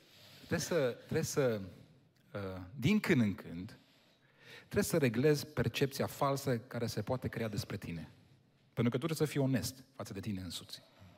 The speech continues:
față de Dumnezeu. Și atunci, dacă ești creștin,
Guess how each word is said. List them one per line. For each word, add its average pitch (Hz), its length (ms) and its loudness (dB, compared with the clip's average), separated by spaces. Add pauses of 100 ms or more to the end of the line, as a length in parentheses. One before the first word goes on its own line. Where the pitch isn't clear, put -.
(140)
față 113 200 -4
de 101 60 -2
Dumnezeu. 95 400 -4 (600)
Și - 100 4
atunci, 135 360 2 (760)
dacă 185 240 6
ești 147 160 6
creștin, 107 420 0